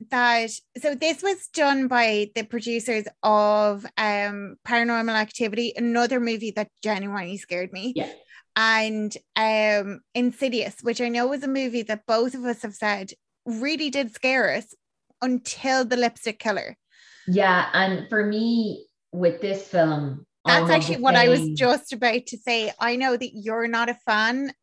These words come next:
Speaker 1: of how Bagul looks. Now, one thing that I would say, Emer, is Bagul was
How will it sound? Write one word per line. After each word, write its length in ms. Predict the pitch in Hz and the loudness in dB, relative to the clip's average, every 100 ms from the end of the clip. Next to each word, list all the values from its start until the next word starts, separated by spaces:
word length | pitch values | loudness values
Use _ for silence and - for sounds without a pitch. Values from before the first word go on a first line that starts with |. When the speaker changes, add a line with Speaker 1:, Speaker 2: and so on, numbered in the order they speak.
| _ - | _ -2
Speaker 1:
of 340 | 233 240 226 | 2 2 0
how 340 | - 240 220 226 | -2 0 0 -2
Bagul 520 | 233 220 220 226 214 | -6 -6 -4 -4 -2
looks. 360 | 233 294 _ - - _ - - - _ | -2 -4 _ -20 -20 _ -20 -20 -20 _
Now, 380 | 226 269 180 - _ _ _ - | -2 0 0 -4 _ _ _ -14
one 440 | 220 240 339 392 | -6 -2 0 -2
thing 300 | 320 285 240 | -4 -4 -4
that 100 | 226 | 0
I 160 | 214 220 | 0 0
would 200 | 220 - | -6 -6
say, 400 | 240 220 202 - 233 | -2 0 -2 -6 -10
Emer, 340 | 202 165 117 _ 240 | -10 -10 -14 _ -4
is 340 | 233 208 - _ _ _ _ | -2 -4 -8 _ _ _ _
Bagul 680 | - 220 254 269 302 392 381 - _ _ - | -6 -6 0 0 2 2 0 -6 _ _ -6
was 240 | 233 233 | -2 -2